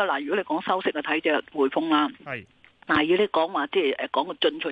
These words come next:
Speaker 1: 啲嘅業務增長，或者起碼呢，冇而家面對住咁多尷尬局面嘅呢，我就覺得係隻渣打嘅，嚇。但係而家呢一次事件呢，我就即係將，誒，渣-，匯控呢就降咗級㗎啦，
Speaker 2: <laughs>
Speaker 1: 啊，因為
Speaker 2: 佢，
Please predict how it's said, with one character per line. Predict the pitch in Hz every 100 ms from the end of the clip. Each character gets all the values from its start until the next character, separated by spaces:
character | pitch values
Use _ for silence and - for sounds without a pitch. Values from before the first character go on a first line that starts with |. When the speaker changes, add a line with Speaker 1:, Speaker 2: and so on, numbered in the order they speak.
| 147
Speaker 1:
啲 | 175
嘅 | 156 131
業 | 120 113
務 | 135 135 147
增 | 185 185
長， | - 160
或 | 151
者 | 156
起 | 156 151
碼 | 196 151
呢， | 175 - - -
冇 | - 175
而 | 175
家 | 175
面 | 202 196 151
對 | 165
住 | - 170
咁 |
多 | 170 180
尷 | 185 156
尬 | - 151
局 | - 123
面 | 143
嘅 | - 160
呢， | - - -
我 | 311
就 | 294
覺 | 143
得 | 160
係 | 180 -
隻 | 131
渣 | - 143
打 | - -
嘅， | - - - -
嚇。 | 175 - -
但 | 214
係 | 220 220 220 - 185
而 |
家 | 180 269
呢 | 269
一 | 269
次 | 254 214 -
事 |
件 | - 180 208
呢， | 214 - - -
我 | - 180 226
就 | 202 185
即 | 180 269
係 | 220 -
將， | - 226 226 226
誒， | - 147 139 143 _
渣-， | 214 185
匯 | - 165 156
控 | 165 175
呢 | 185
就 | - -
降 | 156
咗 |
級 | 151
㗎 | - - 123
啦， |
Speaker 2:
<laughs> | - - 190 262 240 247 269 - -
Speaker 1:
啊， | - -
因 | 208
為 |
Speaker 2:
佢， | 214